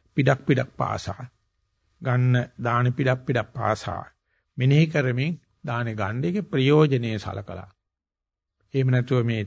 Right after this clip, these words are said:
තිබුණට කෑවා හෝ අපි ජීවත් වෙන්න ඕනකමට කනවා මිසක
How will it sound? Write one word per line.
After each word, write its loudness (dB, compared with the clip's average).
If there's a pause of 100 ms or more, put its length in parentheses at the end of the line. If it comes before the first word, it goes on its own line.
තිබුණට 2
කෑවා 0
හෝ -2 (800)
අපි -4 (960)
ජීවත් 2
වෙන්න 0
ඕනකමට -2
කනවා 0
මිසක -2